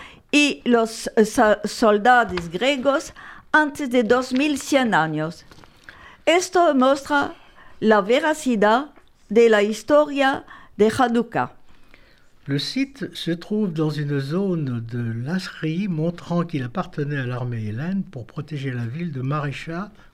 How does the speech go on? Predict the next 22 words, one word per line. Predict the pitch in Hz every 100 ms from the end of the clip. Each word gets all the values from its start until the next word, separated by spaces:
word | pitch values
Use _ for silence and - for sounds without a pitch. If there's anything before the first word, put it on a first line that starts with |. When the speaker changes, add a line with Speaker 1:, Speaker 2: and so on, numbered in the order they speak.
| -
Speaker 2:
contre | 151 147
l'offas-, | 131 135 - 135 - - - -
l'offensive | 139 160 165 156 - 196 165
des | 135 131
Asmonaïm. | 151 151 143 139 135 131 135 113 - - _ - - - - - - - - - - - -
Speaker 1:
Esto | 349 403 - 277
muestra | 330 453 269 240
también | 226 214 208 285 359 -
que | 277 254
los | 190 190
salucidos | - 339 302 302 285 240 185 175 165
griegos | - 294 311 262 277 - - - - -
no | 277 349 349
tuvieron | 339 302 262 285 277 269 247
una | 240 214
reushita | 208 214 208 196 330 262 190
grande | 175 240 226 180 202 214
con | 208 214 214
todo | 277 277 262 277 -
que | - 214
fue | 240 233
quemado. | - - 202 180 151 127 135